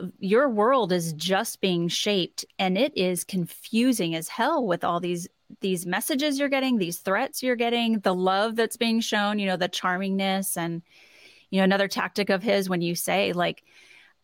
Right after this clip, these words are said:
uh, we would go watch T V and he was so cool and showing me attention and really fun. And that was the love bombing of you, of course. But, uh, what,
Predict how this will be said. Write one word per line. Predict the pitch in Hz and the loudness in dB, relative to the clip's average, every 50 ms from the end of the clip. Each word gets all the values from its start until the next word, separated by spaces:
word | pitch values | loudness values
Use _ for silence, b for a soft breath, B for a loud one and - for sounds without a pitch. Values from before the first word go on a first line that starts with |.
| _ _ - | _ _ -4
uh, | 135 131 | -2 -2
we | 120 175 180 190 185 | -2 0 2 2 2
would | 190 175 | 4 4
go | 196 185 | 2 2
watch | 180 180 175 180 - - | 2 2 0 -2 -4 -4
T | - - 196 | -2 0 0
V | 185 233 285 294 285 | 2 2 4 4 4
and | 240 208 | 4 2
he | 233 185 | 2 2
was | 180 180 175 - | 2 0 0 0
so | - 175 170 | 0 0 0
cool | 165 - - - 311 302 294 285 269 220 | -2 -4 -4 0 2 4 4 4 4 4
and | 185 196 | 2 0
showing | - 196 180 180 180 | 0 0 0 0 2
me | 175 170 | 0 0
attention | 170 180 - - 311 302 277 269 - 294 277 269 226 | -2 -4 -4 -2 2 2 2 2 2 2 2 2 0
and | 190 175 | 0 -2
really | 165 170 170 - - 175 | -2 -2 -2 -2 -4 -6
fun. | - - - 294 285 277 269 269 269 254 254 247 | -6 -2 0 2 4 4 4 4 4 4 2 2
And | - - 175 175 175 175 175 175 170 - - - | 0 0 0 0 0 0 0 -2 -4 -6 -8 -8
that | - - - | -8 -6 -4
was | - 185 185 | -4 -4 -4
the | - 175 | -2 0
love | 175 180 180 170 | 0 0 -2 -2
bombing | - 175 180 175 170 165 165 | -2 -2 -2 -2 -2 -2 -4
of | 160 170 | -6 -4
you, | 196 233 226 180 - | -4 -4 -2 -2 -4
of | 160 - - | -6 -8 -10
course. | - - - - - 190 - - - - - B B B B B B B B | -8 -6 -6 -6 -6 -6 -6 -8 -10 -10 -12 B B B B B B B B
But, | B 170 - 185 175 170 170 - - _ _ _ _ _ _ _ _ _ _ _ _ _ _ _ _ - | B -4 -2 0 0 2 0 -2 -4 _ _ _ _ _ _ _ _ _ _ _ _ _ _ _ _ -4
uh, | 202 196 - | -4 -4 -4
what, | - 202 180 175 180 190 220 240 262 285 - | -4 -6 -6 -4 0 0 2 2 2 0 -2